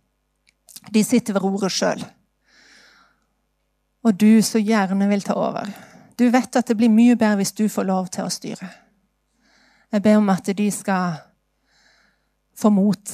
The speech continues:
til å ta det skrittet og gi deg kontrollen. Å, Jesus. Jeg ber for,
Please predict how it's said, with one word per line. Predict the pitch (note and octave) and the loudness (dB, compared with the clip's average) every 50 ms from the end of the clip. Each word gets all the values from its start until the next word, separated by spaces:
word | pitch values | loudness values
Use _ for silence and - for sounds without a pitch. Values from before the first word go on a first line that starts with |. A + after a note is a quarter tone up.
| - - | -16 -10
til | - A3 F#3+ F#3+ - - | -6 -4 -4 -4 -4 -6
å | F3+ F#3 F3+ F3 F3 E3 - - - - - _ _ _ _ _ _ _ _ _ _ _ _ _ _ _ _ _ _ _ _ _ _ _ _ | -6 -6 -4 -6 -6 -8 -10 -16 -20 -20 -20 _ _ _ _ _ _ _ _ _ _ _ _ _ _ _ _ _ _ _ _ _ _ _ _
ta | - A#3 A#3+ A#3 | 0 2 2 2
det | G3+ F#3+ | 2 -2
skrittet | - - - F3+ - - - - | -4 -6 -10 -10 -10 -10 -8 -8
og | - F3+ F#3+ F#3 F3 | -6 -6 -6 -8 -6
gi | G3 G3 G#3 G#3+ F#3 | -4 -2 -2 -2 -2
deg | F3+ E3+ F3+ - | -4 -4 -6 -6
kontrollen. | - - F3+ - - E3+ - - - F#3+ F#3 - - - _ _ _ _ _ _ _ _ _ _ _ _ _ _ _ _ _ _ _ _ _ A3+ | -8 -10 -10 -10 -10 -10 -10 -10 -12 -14 -16 -16 -20 -20 _ _ _ _ _ _ _ _ _ _ _ _ _ _ _ _ _ _ _ _ _ -4
Å, | G#3+ G#3+ G#3+ G#3 | -2 0 0 0
Jesus. | G3 F#3+ - - - - - - - - - - - - - - - - - _ _ _ _ _ _ _ _ _ _ _ _ _ _ _ _ _ _ _ _ _ _ _ _ _ - - | -2 -4 -6 -8 -10 -12 -14 -14 -16 -16 -16 -16 -18 -18 -20 -20 -20 -20 -20 _ _ _ _ _ _ _ _ _ _ _ _ _ _ _ _ _ _ _ _ _ _ _ _ _ -6 -2
Jeg | A3 A3+ G#3 | 0 2 4
ber | A3+ A3+ A3 G#3+ G3+ | 4 4 4 2 0
for, | - G#3+ G3+ G3 | 0 0 0 0